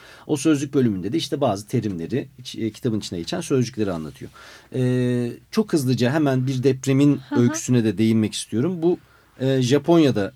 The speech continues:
Speaker 1: geçiyor ama yine çok eski tarihlerden başlıyor. Yani işte üç bin yıl önce günümüzden, e, bir Japon, e, kasabası, Japonya'nın kenarında bir kasaba işte var ve, e, bu kasabada işte bir deprem oluyor, tsunami oluyor,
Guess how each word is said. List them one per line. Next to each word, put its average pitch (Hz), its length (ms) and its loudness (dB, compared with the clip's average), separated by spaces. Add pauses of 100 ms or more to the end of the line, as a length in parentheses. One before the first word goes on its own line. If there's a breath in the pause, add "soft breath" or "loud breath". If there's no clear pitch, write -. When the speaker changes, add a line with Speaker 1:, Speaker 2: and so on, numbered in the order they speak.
Speaker 1:
geçiyor 113 380 -4
ama 170 120 2
yine 165 220 2
çok - 220 -6
eski 139 240 -4
tarihlerden 95 720 0
başlıyor. 90 420 -6
Yani 101 160 -2
işte - 220 -8
üç 147 240 -4
bin 120 120 0
yıl 101 220 -4
önce 101 280 -4
günümüzden, 101 680 -4 (520 soft breath)
e, 113 480 -2 (440)
bir 135 300 -4
Japon, 147 440 0 (340)
e, - 20 -6 (280)
kasabası, 127 560 -2
Japonya'nın 107 480 -4
kenarında 101 380 -6
bir 107 40 -12
kasaba 117 520 -2
işte - 260 -10
var 160 240 -2
ve, 160 160 -2 (600 loud breath)
e, 123 640 0
bu 160 140 -4
kasabada 139 580 2
işte - 260 -6
bir 147 100 -2
deprem 135 380 2
oluyor, 95 360 -2
tsunami 131 440 0
oluyor, 90 520 -2